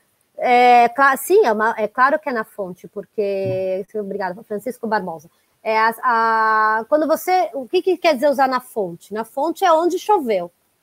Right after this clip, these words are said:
né, simplesmente. Então, se você pega essa água da chuva, coloca numa cisterna, que é um reservatório, banalmente, e depois usa na, no, no, pra, pra fazer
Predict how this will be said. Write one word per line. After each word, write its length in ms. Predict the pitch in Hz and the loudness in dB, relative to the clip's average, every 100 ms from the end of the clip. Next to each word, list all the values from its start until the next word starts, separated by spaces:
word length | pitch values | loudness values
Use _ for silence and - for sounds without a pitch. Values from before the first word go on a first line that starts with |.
| _ _ | _ _
né, 100 | 190 | -14
simplesmente. 640 | 190 214 208 196 175 165 - | -10 -8 -8 -10 -10 -14 -6
Então, 240 | 285 311 311 _ _ | -4 -4 -6 _ _
se 140 | 254 | -6
você 320 | 247 262 330 | -6 0 0
pega 380 | 339 - 294 277 | 0 0 0 0
essa 200 | 277 277 | -2 0
água 300 | 247 226 226 | 2 2 -2
da 140 | 220 | -4
chuva, 360 | 214 - 202 175 | -6 -8 -8 -8
coloca 400 | - 226 254 269 | -8 -2 -2 -2
numa 200 | 269 254 | -6 -8
cisterna, 680 | - 226 - 226 185 170 165 | -12 -20 -12 -8 -6 -8 -12
que 100 | 185 | -14
é 40 | |
um 40 | |
reservatório, 720 | 190 190 190 196 185 165 170 196 | -12 -12 -12 -14 -14 -14 -14 -16
banalmente, 480 | 185 175 175 165 - _ _ _ _ _ | -16 -16 -14 -16 -20 _ _ _ _ _
e 80 | 277 | -4
depois 360 | 247 - 254 196 | -4 -2 -4 -4
usa 320 | 233 220 196 202 | -4 -6 -6 -6
na, 260 | 202 202 | -4 -4
no, 180 | 202 196 | -6 -8
no, 400 | 196 185 185 180 | -10 -10 -12 -14
pra, 260 | 196 196 196 | -6 -2 -2
pra 200 | - 196 | -4 -12
fazer 580 | - 190 165 208 214 | -10 -10 -6 -6 -6